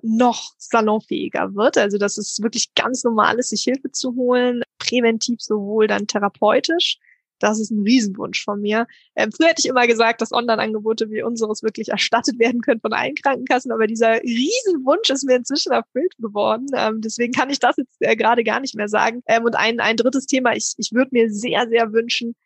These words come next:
dass das Thema auch noch mehr in der Schulzeit und auch im Kindergarten schon betrachtet wird und, ähm, dass auch dort schon die ersten Strategien ein bisschen beigebracht werden und so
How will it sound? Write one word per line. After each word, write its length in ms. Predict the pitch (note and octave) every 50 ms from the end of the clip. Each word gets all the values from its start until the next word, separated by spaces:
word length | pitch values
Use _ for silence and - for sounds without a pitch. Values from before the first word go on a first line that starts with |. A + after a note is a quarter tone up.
| _ _ -
dass 200 | A3 A3 - -
das 180 | A3 G#3+ -
Thema 380 | - - B3+ B3+ A#3+ A3+ G#3+ -
auch 120 | A3 -
noch 260 | A3+ A3 A#3+ A#3+ - -
mehr 420 | A3 A3 A3+ A#3+ A3+ A3 A3+ A#3 - _ _ _ _
in 100 | - A#3
der 100 | A3+ G#3+
Schulzeit 640 | G#3+ - - - B3 B3+ - - G#3+ G3+ G#3 G#3 G#3
und 140 | - G#3 G#3
auch 80 | - G#3
im 100 | G#3 -
Kindergarten 520 | - A3 G#3 G3+ G3 - F#3 - - A3
schon 200 | - - A3 G3+
betrachtet 480 | G3+ - - - - - - A3 G#3 _
wird 200 | - - - -
und, 180 | - G#3 G#3 G3
ähm, 140 | G3+ G#3 G#3+
dass 200 | G#3+ G3+ - -
auch 100 | G#3+ - -
dort 240 | - G3 G#3+ -
schon 200 | - - A3+ G#3+
die 140 | G3+ G#3 -
ersten 300 | - - - - - A#3
Strategien 720 | A#3 - - - G#3 - - B3 G#3+ G#3+ A3 A3+ A#3+ A#3
ein 20 | A3
bisschen 280 | A3 G#3+ - - A3 G3
beigebracht 560 | - - A3 A#3 A3 G#3+ G3+ G#3+ - - -
werden 340 | G#3+ G#3 G#3 A3 A3 G#3+ G3
und 240 | G3+ G3+ G#3 - - - _ _ _
so 400 | - - G3+ G3+ G3+ G3+ G3+